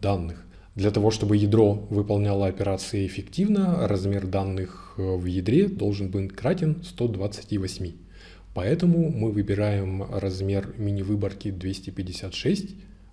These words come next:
кратно сто двадцати восьми, умноженное на восемь.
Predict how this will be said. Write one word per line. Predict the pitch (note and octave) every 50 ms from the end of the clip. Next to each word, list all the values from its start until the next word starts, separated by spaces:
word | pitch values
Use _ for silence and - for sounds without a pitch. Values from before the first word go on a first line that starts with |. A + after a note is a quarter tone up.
| - -
кратно | - - - G2 G2+ G#2 A2+ G#2
сто | G#2 - - - G2+
двадцати | G2 F#2+ G2 G2+ G2+ - - - G#2+
восьми, | G2+ G#2 G#2 - G#2+ G#2 G#2+ A2 G#2+ G#2+ G#2+ G#2+ - - - - - - - -
умноженное | - G2+ G2+ G#2 A#2 C#3+ C3+ B2+ B2+ A#2+ A#2 A#2 A2
на | G#2+ G#2 G2+
восемь. | F#2+ G2+ G2 F2+ - - - F2+